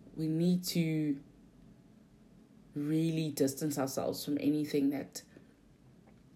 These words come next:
that is there to stir up fear. So yes, on day eleven, I'm aware of the realities of our situation. I'm aware that we are a nation that is vulnerable, even though I do not live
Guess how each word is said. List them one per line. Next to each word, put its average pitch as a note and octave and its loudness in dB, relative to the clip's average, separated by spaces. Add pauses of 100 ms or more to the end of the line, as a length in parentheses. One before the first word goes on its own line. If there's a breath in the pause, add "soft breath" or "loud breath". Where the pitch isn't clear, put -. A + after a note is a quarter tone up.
(160)
that D#3+ 2
is D3+ 2
there D3 4
to C#3+ -4
stir C#3+ 2
up C3 -2
fear. - -2 (140)
So - 4
yes, G3+ 4 (800 loud breath)
on F3+ 6
day F3+ 6
eleven, G#3 6
I'm F3+ 4
aware F3+ 6
of F3+ 4
the E3+ 4
realities E3 2
of D#3+ 2
our D3 0
situation. D#3 0
I'm D#3+ 0
aware D#3 6 (640 loud breath)
that D3 2 (160)
we F3 6
are D#3 6
a D#3 4
nation D#3 4
that D3 2
is C#3+ 2
vulnerable, F3 4
even F3 4
though D3+ 2 (500)
I F#3 4
do F#3+ 4
not E3+ 6
live D#3 4